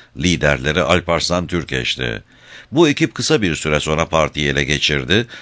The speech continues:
Alparslan Türkeş partinin genel başkanı oldu. İhtilalci subayların parti yönetimine gelmesiyle C K M P'de büyük dönüşümler yaşandı.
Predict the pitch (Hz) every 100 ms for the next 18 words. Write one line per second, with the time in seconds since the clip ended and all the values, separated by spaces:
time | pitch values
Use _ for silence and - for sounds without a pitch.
0 | - 92 107 120 117 123 117 139 135 135
1 | 127 120 113 107 95 98 90 82 73 69
2 | 67 73 65 65 65 62 58 - _ _
3 | _ _ - - - 127 135 151 143 117
4 | 143 - 65 67 60 65 78 87 82 120
5 | 113 71 67 69 65 69 69 65 69 104
6 | 120 123 - 110 107 101 101 101 113 101
7 | 98 104 76 101 131 92 90 82 85 73
8 | 78 73 64 - 65 62 60 57